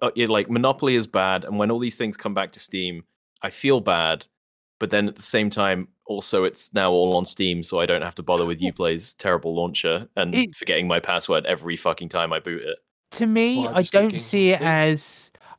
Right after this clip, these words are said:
Speaker 2: I, like, all the individual game companies doing their own launches. That, to me, was dumb. I see the monopoly being, it's now between Steam, G-, Epic Games Store,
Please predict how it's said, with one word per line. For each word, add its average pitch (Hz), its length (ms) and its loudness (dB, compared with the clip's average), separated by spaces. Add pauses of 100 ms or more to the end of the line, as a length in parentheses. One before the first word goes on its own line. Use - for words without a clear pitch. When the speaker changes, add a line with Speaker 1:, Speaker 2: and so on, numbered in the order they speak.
(120)
Speaker 2:
I, 170 280 4
like, 160 260 0
all 226 220 2
the 233 180 -2
individual 160 640 2
game 143 260 4
companies 120 680 -4
doing 135 320 0
their 123 160 4
own 120 160 0
launches. 113 500 -8 (420)
That, 175 320 2
to 160 100 0
me, 139 560 0 (720)
was 131 240 2
dumb. 92 460 -6 (480)
I 170 220 6
see 180 500 -2 (200)
the 156 100 2
monopoly 147 500 2
being, 139 260 0
it's 139 320 -6
now 156 160 4
between 143 580 -2
Steam, 165 720 2 (880)
G-, 165 100 -4
Epic 165 400 0
Games 147 300 0
Store, 135 400 0